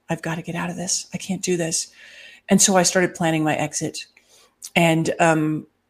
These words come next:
my son was born in two thousand, and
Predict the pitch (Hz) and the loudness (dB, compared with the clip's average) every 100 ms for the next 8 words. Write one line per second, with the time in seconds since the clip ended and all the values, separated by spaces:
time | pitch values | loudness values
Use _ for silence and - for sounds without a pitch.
0 | - - 175 165 - 185 185 175 - 170 | -12 0 2 4 4 4 2 -2 0 2
1 | 160 160 - 165 165 165 160 165 _ _ | 2 2 -4 -4 -2 -4 -6 -10 _ _
2 | _ _ _ _ - - - 220 214 147 | _ _ _ _ -18 -6 2 2 6 4
3 | 156 151 143 165 - - - _ _ 185 | 4 0 -4 -6 -10 -20 -20 _ _ 2
4 | 185 170 165 | 2 2 0